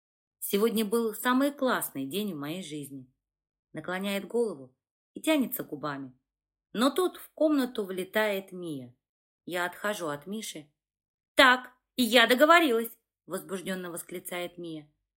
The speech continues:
"Маринке плохо стало, ее родители забрали, так что в их с Ольгой комнате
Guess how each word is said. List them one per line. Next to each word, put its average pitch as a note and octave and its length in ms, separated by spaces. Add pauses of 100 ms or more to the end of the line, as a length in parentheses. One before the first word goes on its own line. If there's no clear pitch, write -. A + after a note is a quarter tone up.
(160)
"Маринке F4+ 440
плохо E4+ 360
стало, F3 320
ее C#4 260
родители C4+ 460
забрали, F#3+ 560
так A3 260
что - 280
в G3+ 160
их A#3+ 180
с - 100
Ольгой G#3 300
комнате C#4+ 640